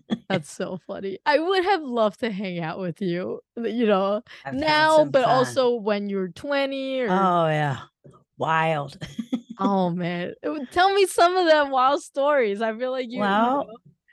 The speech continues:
Speaker 2: oh, it's a good thing I had kids when I did. I think that toned me down quite a bit, kept me alive for a lot of years.
Speaker 1: Was that when you were in your twenties?
Speaker 2: Yeah, I was,
Speaker 1: Okay.
Speaker 2: uh,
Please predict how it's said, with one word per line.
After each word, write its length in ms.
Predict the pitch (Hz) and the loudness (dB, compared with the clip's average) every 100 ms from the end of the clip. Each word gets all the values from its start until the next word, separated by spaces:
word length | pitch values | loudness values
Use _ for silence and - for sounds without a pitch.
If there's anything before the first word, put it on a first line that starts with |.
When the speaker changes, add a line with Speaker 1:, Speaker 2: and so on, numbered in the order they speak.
| - | -16
Speaker 2:
oh, 120 | - - | -10 -6
it's 160 | 202 | -4
a 60 | 220 | -6
good 240 | 311 320 | -4 -4
thing 160 | 302 247 | 0 0
I 40 | |
had 320 | 185 180 - | 2 0 -2
kids 420 | - 214 262 302 - | -4 0 0 -2 -2
when 160 | 175 | -4
I 120 | 131 110 | -4 -4
did. 300 | 120 120 117 | -4 -4 -4
I 120 | 135 | -4
think 340 | - 226 233 | -2 -2 -2
that 260 | 170 185 - | -4 -4 -4
toned 300 | 185 175 147 | -4 -2 -4
me 120 | 139 | -6
down 280 | 135 127 127 | -4 -6 -8
quite 280 | - 110 117 | -4 -4 -4
a 60 | |
bit, 360 | 117 180 226 - | -4 -2 -2 -6
kept 260 | 160 156 - | -6 -6 -4
me 140 | 135 | -4
alive 500 | 131 143 202 233 170 | -4 0 0 0 -2
for 160 | - 139 | -6 -8
a 80 | |
lot 240 | 131 131 120 | -8 -8 -10
of 60 | |
years. 460 | 113 113 104 - _ _ _ _ _ 233 | -10 -10 -10 -14 _ _ _ _ _ -6
Speaker 1:
Was 220 | 262 202 | -4 0
that 220 | 226 220 | 2 2
when 180 | 240 226 | 0 -2
you 120 | 220 | -2
were 140 | 214 208 | -2 -2
in 260 | 208 202 | -4 -6
your 100 | 196 | -6
twenties? 640 | 185 - 190 208 240 - - | -8 -8 -6 -6 -10 -14 -6
Speaker 2:
Yeah, 260 | 180 170 156 151 147 151 | -2 0 0 0 -2 -2
I 60 | |
was, 380 | 151 147 143 - | -4 -6 -6 -8
Speaker 1:
Okay. 20 | |
Speaker 2:
uh, 180 | 147 135 | -8 -8